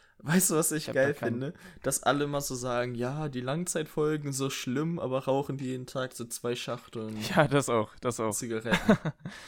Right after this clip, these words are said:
Speaker 2: Ja, diese Doppelmoral findest du überall. Ich glaub, bei
Speaker 1: Ja.
Speaker 2: jedem, bei jedem auch Impfgegner, der sich nicht impfen lässt, findest du irgendwas,
Speaker 1: Aber bei
Speaker 2: was
Speaker 1: jedem
Speaker 2: der schon mal
Speaker 1: Thema
Speaker 2: Scheiße gemacht
Speaker 1: findest
Speaker 2: hat.
Speaker 1: du bei dir selbst wahrscheinlich auch immer so, wo du denkst so, ja, das ist eigentlich okay, und dann denkst du im nächsten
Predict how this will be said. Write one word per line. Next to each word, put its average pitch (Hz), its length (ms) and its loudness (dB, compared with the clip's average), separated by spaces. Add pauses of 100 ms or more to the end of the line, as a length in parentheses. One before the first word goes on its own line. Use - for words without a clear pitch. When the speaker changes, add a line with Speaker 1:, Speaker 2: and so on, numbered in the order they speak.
(480)
Speaker 2:
Ja, 110 120 -2
diese 113 200 -2
Doppelmoral 117 640 2
findest - 300 -6
du 123 60 -2
überall. 107 600 2 (120)
Ich - 100 -20
glaub, 120 160 0
bei 127 80 8
Speaker 1:
Ja. 120 80 6
Speaker 2:
jedem, 113 560 2 (720)
bei 110 100 -2
jedem 107 380 -2
auch 104 220 -2
Impfgegner, 110 720 -4 (240)
der 107 80 -12
sich 110 180 -14
nicht 107 160 -10
impfen 107 300 -8
lässt, 110 200 -12
findest 107 300 -6
du 104 40 -4
irgendwas, 117 640 2 (180)
Speaker 1:
Aber 123 160 6
bei 127 140 6
Speaker 2:
was 123 100 2
Speaker 1:
jedem 135 260 4
Speaker 2:
der 117 120 0
schon - 120 -2
mal 127 60 2
Speaker 1:
Thema - 20 0
Speaker 2:
Scheiße 120 300 2
gemacht 139 80 2
Speaker 1:
findest 127 180 0
Speaker 2:
hat. - 160 0
Speaker 1:
du 123 160 0
bei 120 220 4
dir 117 260 -2
selbst 117 360 2
wahrscheinlich 117 440 -4
auch 117 240 0
immer 117 240 -2
so, 120 240 -2
wo 123 60 0
du 113 100 4
denkst 110 240 2
so, 120 80 -2
ja, 127 140 6
das 143 120 -2
ist - 40 -4
eigentlich 117 300 -4
okay, 143 300 0
und 135 180 -2
dann 113 100 0
denkst 131 160 -4
du 135 60 -4
im 117 140 -6
nächsten 123 500 -6